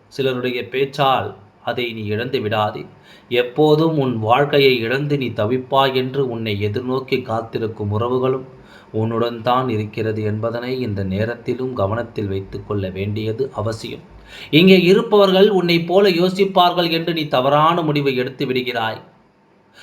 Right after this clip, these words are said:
பூனை போல் யாரும் இங்கே இருப்பதில்லை என்பதனை முதலில் நீ புரிந்து கொண்டு யாரிடம் எப்படி பழகுவது என்பதனை நீ அறிந்து கொண்டு வாழ்ந்தாலே உன் வாழ்க்கை நீ பத்திரப்படுத்திக் கொள்ள முடியும்.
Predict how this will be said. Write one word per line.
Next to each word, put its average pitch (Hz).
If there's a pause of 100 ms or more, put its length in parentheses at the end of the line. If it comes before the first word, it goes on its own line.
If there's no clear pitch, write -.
(120)
பூனை 190
போல் 170
யாரும் 160
இங்கே 143
இருப்பதில்லை 135 (180)
என்பதனை 139
முதலில் 143
நீ 123
புரிந்து 135
கொண்டு 151
யாரிடம் 131
எப்படி 120
பழகுவது 131
என்பதனை 120
நீ 120
அறிந்து 131
கொண்டு 135 (540)
வாழ்ந்தாலே 131
உன் 127
வாழ்க்கை 120
நீ 110
பத்திரப்படுத்திக் 107
கொள்ள 98
முடியும். 95